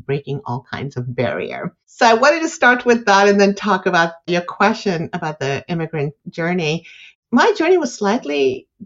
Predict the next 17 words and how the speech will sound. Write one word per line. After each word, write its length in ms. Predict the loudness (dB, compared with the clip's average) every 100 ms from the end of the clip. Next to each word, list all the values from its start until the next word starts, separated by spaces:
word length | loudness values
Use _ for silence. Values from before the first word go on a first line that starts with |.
| _
different 560 | -2 -2 -4 -6 -6 -8 -14
than 600 | -6 -2 0 0 0 -2
what 160 | -2 -2
I 80 | -2
hear 540 | -2 0 2 0 -2 _ _ _ _ -4
from 180 | -2 0
others 500 | -2 0 0 0 -4 -4
in 400 | -4 -2 -4 -6 -6
the 120 | -6
sense 400 | -4 -2 -2 -2
that 160 | -6 -4
my 120 | -6 -6
father 440 | -6 -6 -4 -6 -4
actually 440 | -6 -6 -10 -10
came 300 | -10 -8 -8 -8
to 100 | -10
the 160 | -8